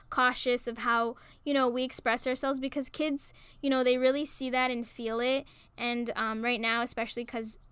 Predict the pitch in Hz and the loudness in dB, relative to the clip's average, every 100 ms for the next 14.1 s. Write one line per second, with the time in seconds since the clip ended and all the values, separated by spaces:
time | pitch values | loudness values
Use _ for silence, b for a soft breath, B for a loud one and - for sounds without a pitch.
0 | - 226 233 262 247 214 226 233 240 233 | -6 -2 0 2 0 0 -2 0 -2 -2
1 | 240 233 233 - 220 214 220 226 214 220 | -4 -4 -4 -4 -6 -4 -6 -6 -6 -6
2 | 220 214 208 202 - 214 208 196 208 277 | -6 -6 -6 -6 -8 -10 -6 -2 0 0
3 | 339 B B B - 247 254 247 - 240 | -4 B B B -4 -2 0 -2 -2 -2
4 | 247 240 233 220 - b b b b - | -2 -2 -2 -2 -6 b b b b -4
5 | 240 254 240 247 254 - 247 - 240 220 | 2 2 4 2 0 -2 -6 -4 -4 -2
6 | 226 220 220 214 220 214 220 233 220 214 | -2 0 -2 -2 -4 -6 -8 -8 -6 -6
7 | 220 196 208 247 254 277 - 254 233 233 | -2 -2 -2 -2 -2 -2 -2 2 4 4
8 | 226 233 B B B B _ _ _ 277 | 0 -4 B B B B _ _ _ 8
9 | 294 285 311 - 277 247 240 254 269 254 | 8 8 2 2 2 4 4 4 -2 -2
10 | 247 247 254 - 240 233 226 247 214 139 | 0 0 -2 2 2 2 -2 -4 -4 -6
11 | 135 233 240 - 233 240 262 254 233 247 | -8 -4 -4 -2 -2 -2 0 0 2 0
12 | 247 247 247 240 233 233 - 240 233 226 | 2 2 4 2 0 -4 -6 -6 -6 -6
13 | 233 233 - 226 233 220 - 233 233 233 | -6 -8 -6 -6 -6 -8 -8 -6 -4 -6